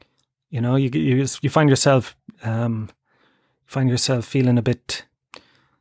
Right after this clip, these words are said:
a bit disconcerted, a bit, a bit, you know,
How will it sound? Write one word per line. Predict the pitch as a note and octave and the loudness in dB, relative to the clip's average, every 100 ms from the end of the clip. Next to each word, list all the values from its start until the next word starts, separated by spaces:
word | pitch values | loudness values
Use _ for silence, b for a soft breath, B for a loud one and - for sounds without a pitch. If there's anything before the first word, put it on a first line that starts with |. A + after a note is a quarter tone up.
| b _ _ _ - | b _ _ _ -8
a | |
bit | A2+ A2 | -8 0
disconcerted, | D3 - B2+ - D3+ D3 B2+ G2+ | 0 2 2 4 4 2 0 -2
a | |
bit, | G2 A#2+ - - - b b b - _ _ _ _ _ _ _ _ _ | 0 -2 -2 -6 -8 b b b -20 _ _ _ _ _ _ _ _ _
a | C#3 | -6
bit, | A2+ B2+ - _ - _ | 0 0 -2 _ -20 _
you | A#2 | 0
know, | A2+ A2 | 0 -2